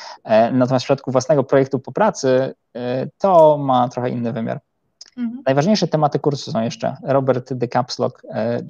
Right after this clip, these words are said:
Speaker 1: pyta, em, i jego zakres. Zasadniczo dostajesz taką solidną podstawę,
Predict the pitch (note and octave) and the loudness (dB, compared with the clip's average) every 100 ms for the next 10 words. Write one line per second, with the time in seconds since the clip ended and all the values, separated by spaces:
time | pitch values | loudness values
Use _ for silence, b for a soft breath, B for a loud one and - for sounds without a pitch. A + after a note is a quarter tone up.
0 | B2 - B2+ A#2+ - _ _ b b - | -14 -10 -2 -2 -4 _ _ b b 0
1 | A#2+ A#2+ A#2+ A#2+ B2 B2 A#2+ - C3 B2+ | 2 4 4 2 2 0 -4 -6 -2 0
2 | B2+ A2+ A#2 A#2+ A#2 - - _ _ _ | 2 2 2 0 -4 -6 -10 _ _ _
3 | _ _ - D3 B2+ B2 E3+ A3+ F3 D3+ | _ _ -12 -4 -2 2 2 4 4 4
4 | E3+ E3+ - - C#3 - C#3+ C3+ C#3 _ | 2 2 -2 -2 -2 0 0 0 -4 _
5 | _ - D#3+ G#3+ F#3 C#3+ C#3 - - D3+ | _ -2 0 0 -2 0 -4 -4 -4 0
6 | A#2 G#2 | 0 0